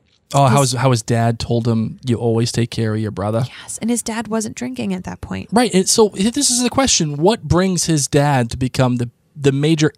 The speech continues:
Speaker 1: a-hole that he really is? And, and how heartbreaking is it to see that Jack's granddad, uh,
Speaker 2: Mm-hmm.
Speaker 1: uh, Stanley,
Speaker 2: Mm-hmm.
Speaker 1: Stanley's, Stanley's dad, is a drunk,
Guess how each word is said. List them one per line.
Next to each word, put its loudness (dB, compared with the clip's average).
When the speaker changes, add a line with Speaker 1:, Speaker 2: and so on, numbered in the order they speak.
Speaker 1:
a-hole 4
that -2
he 0
really -4
is? -10
And, 4
and 2
how 2
heartbreaking 2
is 2
it 0
to 2
see 2
that 2
Jack's 0
granddad, 0
uh, -14
Speaker 2:
Mm-hmm. -4
Speaker 1:
uh, -2
Stanley, 2
Speaker 2:
Mm-hmm. -6
Speaker 1:
Stanley's, 0
Stanley's 2
dad, -6
is 6
a 6
drunk, 2